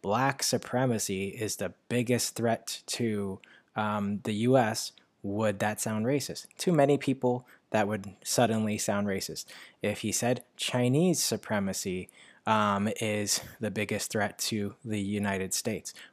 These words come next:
would that sound racist? Remember, this was a year when the news, or last year, I believe they're still doing this, but anyway, this was a, we, we've al-,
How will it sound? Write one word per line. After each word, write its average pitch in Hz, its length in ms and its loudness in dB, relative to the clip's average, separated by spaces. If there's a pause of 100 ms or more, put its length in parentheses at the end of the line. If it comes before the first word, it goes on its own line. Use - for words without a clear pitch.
would - 160 0
that 147 220 4
sound 98 260 -2
racist? 87 460 -6 (260)
Remember, 151 540 6 (200)
this - 220 0
was 123 160 4
a 120 60 2
year 123 360 8
when 113 200 4
the 104 80 2
news, 110 680 0
or 104 220 -2
last 110 320 -2
year, 127 240 -2 (240)
I 120 80 2
believe 151 220 6
they're 120 100 6
still 110 180 0
doing 92 240 -2
this, 90 160 -4
but - 180 -4 (880)
anyway, 117 260 4 (240)
this 139 160 4
was 139 160 6
a, 117 240 6 (120)
we, 120 340 -2
we've 113 320 -4
al-, 127 180 6